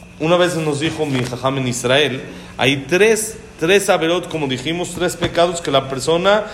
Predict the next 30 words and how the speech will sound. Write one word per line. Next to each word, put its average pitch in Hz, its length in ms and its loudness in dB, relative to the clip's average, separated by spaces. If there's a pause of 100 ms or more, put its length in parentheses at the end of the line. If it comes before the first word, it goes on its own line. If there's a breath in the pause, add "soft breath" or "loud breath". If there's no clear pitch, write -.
(140 loud breath)
se 131 180 -2
tiene 170 300 -2
que 165 140 2
dejar 160 340 4
matar 170 400 2
por 165 160 2
ellos. 143 440 0 (340 loud breath)
Si - 180 -6
le 131 140 2
dicen, 190 500 2 (320 loud breath)
"Oh, 165 480 4 (220)
apostérnate 170 720 0
aquí 170 220 0
a 170 80 4
un 170 160 0
ídolo, 143 440 2 (340)
o 131 140 0
te 143 120 2
mato", 165 840 2
la 120 120 -2
persona 151 340 -2
debe 160 200 4
decir, 185 640 2 (760)
"Hasta 113 220 0
acá". 135 520 0 (420)
¿Por 135 200 0
qué? - 500 2 (480)
¿Cómo 175 240 -2
puede 180 240 2
ser 147 400 0